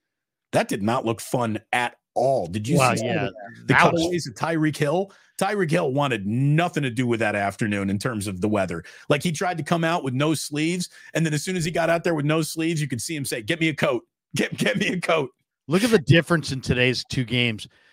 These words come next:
Speaker 2: The Bills, uh, Steelers, they're estimating at kickoff it will be seventeen degrees. Uh, Eagles, Bucks, sixty-seven degrees.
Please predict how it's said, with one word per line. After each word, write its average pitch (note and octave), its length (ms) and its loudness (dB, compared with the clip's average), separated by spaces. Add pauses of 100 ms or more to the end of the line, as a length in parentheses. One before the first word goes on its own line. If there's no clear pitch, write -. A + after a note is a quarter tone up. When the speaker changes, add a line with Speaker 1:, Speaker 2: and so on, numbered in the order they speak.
(160)
Speaker 2:
The C3+ 80 -6
Bills, F3 640 4
uh, C#3+ 280 0
Steelers, D3 540 2
they're C3+ 160 4
estimating C3+ 640 2
at A2+ 140 -4
kickoff C3+ 500 2
it C3 40 -2
will A2+ 100 -8
be G#2+ 120 -4
seventeen C3+ 880 0
degrees. B2+ 880 0 (480)
Uh, A#2 320 2
Eagles, D#3+ 400 4
Bucks, - 720 2 (100)
sixty-seven A#2+ 1000 -4
degrees. E2 640 -14